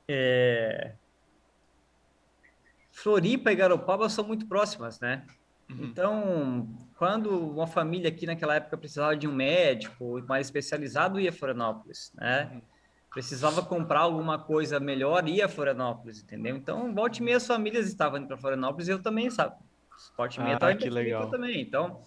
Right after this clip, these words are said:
Speaker 2: Uhum.
Speaker 1: eu já conhecia um pouco Floripa antes de, de ter ido morar pra lá, na verdade, no Estreito, né?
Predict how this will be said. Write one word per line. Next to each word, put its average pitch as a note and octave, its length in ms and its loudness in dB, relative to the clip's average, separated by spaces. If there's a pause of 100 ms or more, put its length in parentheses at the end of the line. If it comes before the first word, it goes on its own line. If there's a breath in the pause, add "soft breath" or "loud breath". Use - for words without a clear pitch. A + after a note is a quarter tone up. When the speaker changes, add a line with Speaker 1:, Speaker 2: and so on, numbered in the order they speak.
(180)
Speaker 2:
Uhum. - 300 -20
Speaker 1:
eu E3 140 0
já A3 140 4
conhecia B3+ 600 4
um G#3+ 140 2
pouco G3+ 320 2
Floripa F#3+ 420 -2
antes E3+ 160 -6 (200)
de, D#3 200 -8 (100)
de D3+ 200 -10
ter D#3 120 -4
ido D#3 120 -8
morar D3 260 2
pra D3 120 -2
lá, C#3+ 100 4
na C#3+ 100 0
verdade, D#3 280 0
no D#3+ 120 0
Estreito, D#3 540 -2
né? F3+ 320 -2